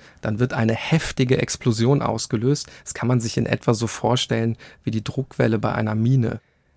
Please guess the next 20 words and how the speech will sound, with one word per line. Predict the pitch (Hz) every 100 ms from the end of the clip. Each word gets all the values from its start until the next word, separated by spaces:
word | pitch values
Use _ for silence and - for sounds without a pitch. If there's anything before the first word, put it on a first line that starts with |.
| _ _ -
Wenn | 117
man | 120
das | 104 -
alles | 120 123 -
so | 120 107
hört, | 120 131
ist | 123
es | 113
sicherlich | - 117 120 113 -
nicht | 131 123
verwunderlich, | - 104 117 135 117 120
dass | - -
nach | 117
den | - 117
ersten | 120 135 - - 120
V | 120
eins | 120 120 123 123
Einschlägen | 120 117 123 117 117
in | 117
England | 120 127 120